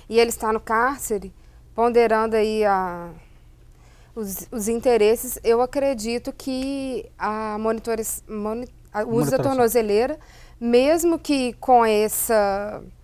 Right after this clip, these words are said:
Speaker 1: po-, eh, com esse potencial, né, efeito, seja mais vanta-, é mais vantajoso que o,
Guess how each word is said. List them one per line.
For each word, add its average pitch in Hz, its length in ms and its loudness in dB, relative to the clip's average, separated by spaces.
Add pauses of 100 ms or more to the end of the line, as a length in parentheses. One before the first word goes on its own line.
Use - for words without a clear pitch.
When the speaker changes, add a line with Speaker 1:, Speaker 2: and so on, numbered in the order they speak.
(360)
Speaker 1:
po-, 240 160 2
eh, 233 100 2
com 240 160 -2
esse 240 140 0
potencial, 247 1160 0 (840)
né, 247 580 -2
efeito, 262 760 2
seja 262 360 0
mais 262 200 -4
vanta-, 320 440 -6
é 226 120 -4
mais 262 220 -4
vantajoso 285 1300 -2
que 294 260 -2
o, 349 240 -2